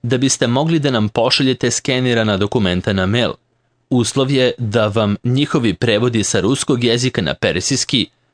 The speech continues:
budu potrebni u vrlo kratkom roku. Ovo je dozvoljeno da bi mogao da bude ispoštovan rok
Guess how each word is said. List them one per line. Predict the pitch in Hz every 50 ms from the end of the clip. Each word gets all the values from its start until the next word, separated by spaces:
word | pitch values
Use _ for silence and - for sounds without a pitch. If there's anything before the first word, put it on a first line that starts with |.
| _ _ _
budu | - 110 135 175 175 156
potrebni | - - 151 147 147 - 160 160 156 143 135 113
u | 107 101
vrlo | 98 110 127 117 90 80 78
kratkom | - - 104 76 - - - 113 107
roku. | 107 107 101 95 - - - - _ _ _ _ _ _ _ _ _ _ _ _ _ _ _ _ _ _ _ _ -
Ovo | 135 127 135 139
je | 143 131 127
dozvoljeno | 127 131 127 135 131 131 135 143 147 143 139 131 110 - -
da | 117 113 110
bi | 104 110 104
mogao | 98 98 98 101 104 123 139 127 113
da | 110 120 117
bude | 123 131 113 101 90
ispoštovan | 85 82 - - - 98 - - - 101 92 85 87 107
rok | 123 - 80 - - - -